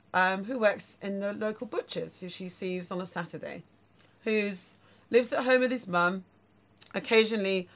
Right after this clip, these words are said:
sort of is a soccer, uh, football coach, uh, for a local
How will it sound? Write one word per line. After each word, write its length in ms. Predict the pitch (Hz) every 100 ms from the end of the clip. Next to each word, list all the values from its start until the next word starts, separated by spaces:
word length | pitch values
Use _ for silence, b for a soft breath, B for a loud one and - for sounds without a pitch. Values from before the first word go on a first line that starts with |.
| B B
sort 200 | 226 196
of 320 | 185 185 -
is 260 | 196 190 -
a 60 | 220
soccer, 360 | - 220 104 - 208
uh, 120 | 196
football 340 | - - 90
coach, 480 | - 98 - - - - b b -
uh, 440 | 180 180 180 175 180
for 140 | 196
a 40 |
local 420 | 196 190 196 190